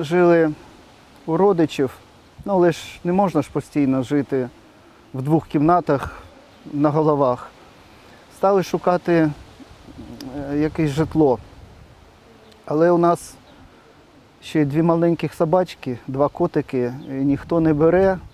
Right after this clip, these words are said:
Шукали, дуже довго шукали. Якщо б, і да-,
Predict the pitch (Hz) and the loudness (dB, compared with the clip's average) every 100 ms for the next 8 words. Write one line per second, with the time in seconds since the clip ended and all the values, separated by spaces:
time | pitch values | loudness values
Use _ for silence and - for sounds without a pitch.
0 | - - - - _ _ _ _ - _ | -20 -20 -20 -20 _ _ _ _ -20 _
1 | - _ - - - - - 156 - 143 | -20 _ -20 -20 -20 -20 -16 -12 -8 -2
2 | 175 170 160 143 160 156 151 156 147 147 | 0 2 2 0 -2 -2 0 0 -2 -6
3 | 160 - 180 180 160 156 143 135 80 - | -8 -4 0 2 2 2 2 0 -4 -10
4 | 57 65 165 165 - - 175 175 156 170 | -14 -6 -2 -2 -2 -2 2 2 2 -4
5 | - 143 165 | -6 0 0